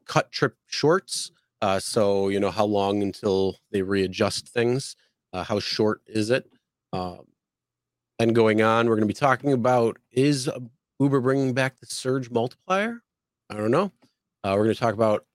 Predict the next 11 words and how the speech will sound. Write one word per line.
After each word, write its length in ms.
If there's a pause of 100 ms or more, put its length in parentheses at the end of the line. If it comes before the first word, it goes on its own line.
(160)
the 240
cash 340
reward 380
clarification, 920 (380)
as 100
well 240
as 220
some 320
Lyft 360
app 200 (100)
improvements, 720